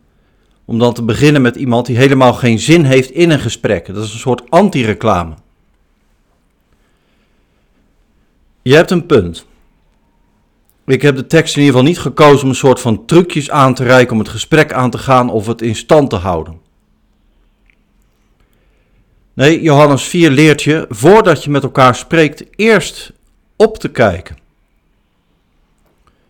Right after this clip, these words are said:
naar Jezus. Johannes is de evangelist bij uitstek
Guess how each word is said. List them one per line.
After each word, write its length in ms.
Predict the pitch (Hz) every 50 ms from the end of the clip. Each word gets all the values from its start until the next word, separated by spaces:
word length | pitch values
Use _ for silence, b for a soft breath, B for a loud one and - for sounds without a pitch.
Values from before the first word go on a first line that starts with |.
| _ _ -
naar 240 | 127 151 180 175 143
Jezus. 600 | 127 156 196 196 156 107 - 87 - - - _ _ _ _ _ _ _ _ _ _ _ _ _ _ _ _ _ _ _ _ _ _ _ _ _ _ _ _ _ _ _ _ _ _ _ _ _ _ _ _ _ _ _ _ -
Johannes 440 | 139 131 120 143 180 208 208 160
is 120 | 156 139 110
de 100 | 139 -
evangelist 640 | 151 147 139 123 113 95 117 113 131 170 165 -
bij 180 | - 127 - -
uitstek 640 | - 160 185 196 190 - - 196 196 196 - -